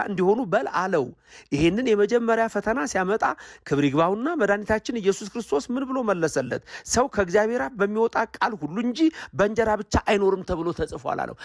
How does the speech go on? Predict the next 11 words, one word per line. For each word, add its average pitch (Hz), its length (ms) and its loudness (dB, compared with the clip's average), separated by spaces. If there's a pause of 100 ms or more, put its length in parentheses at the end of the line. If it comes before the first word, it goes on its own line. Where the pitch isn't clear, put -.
(180)
አሁን 190 320 -2
መድኃኒታችን 233 680 0
ከመጽሐፍ 190 500 -4
ቅዱስ 175 260 -12
ጠቀሰ፣ - 340 -8 (320)
«ተጽፏል» 180 520 0
አለው። 135 200 0 (240)
አሁን 208 360 0
ሰይጣን 226 360 2
በምን 226 260 2
ሊመጣ 220 260 0